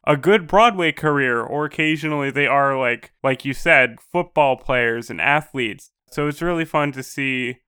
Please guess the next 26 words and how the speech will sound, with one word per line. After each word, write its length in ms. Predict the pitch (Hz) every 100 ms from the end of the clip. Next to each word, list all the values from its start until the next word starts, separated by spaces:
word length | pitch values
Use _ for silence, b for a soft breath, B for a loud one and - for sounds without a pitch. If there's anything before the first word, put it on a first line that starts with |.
| _
when 180 | 147 147
you're 100 | 147
looking 400 | 143 156 165 143
into 200 | 139 135
these 180 | 131 123
people 640 | - 120 123 113 113 - _
how 600 | - 143 139 135 131 123 - _
broad 360 | 139 143 143
of 100 | 143
a 60 | 131
career 320 | - 135 131
they 160 | 123 117
actually 380 | 123 - 123 117
do 200 | 123 120
have. 540 | 120 117 107 107 - _ -
I 140 | 156
enjoy 340 | 170 143 135 120
this 140 | 123
trivia 320 | - 123 120
section. 540 | 120 123 - 139 127 131
I 120 | 127
hope 220 | 143 151 139
our 120 | 127
fans 440 | - 143 143 -
do 180 | 143 143
too. 400 | 139 170 147 131